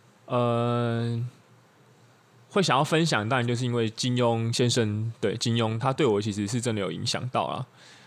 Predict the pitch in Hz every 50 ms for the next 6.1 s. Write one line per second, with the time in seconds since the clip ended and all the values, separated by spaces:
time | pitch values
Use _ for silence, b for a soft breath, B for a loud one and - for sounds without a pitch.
0 | B B - 147 131 123 117 113 113 110 110 135 131 120 113 156 143 127 156 143
1 | 139 - 113 98 104 113 131 120 113 107 104 104 101 - 123 123 131 127 - 127
2 | 135 139 120 - 113 95 95 101 120 123 113 104 95 98 107 B B B B B
3 | B B B B B B - - 123 117 117 107 - 123 120 - - 110 107 110
4 | 110 104 90 80 82 85 104 131 139 - - 135 120 120 120 113 107 104 107 107
5 | 113 107 104 98 90 - 98 98 - 101 92 101 - - 117 117 - 107 80 104
6 | 143